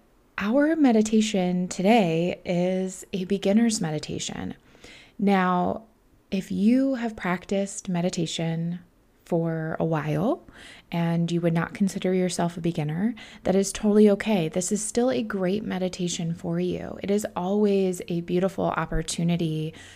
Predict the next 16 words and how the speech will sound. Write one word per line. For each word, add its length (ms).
for 140
us 240
to 100
go 260
back 580
to 640
a 140
new 640
way 640
of 160
seeing 360
things 560
or 280
to 600
approach 580
things 460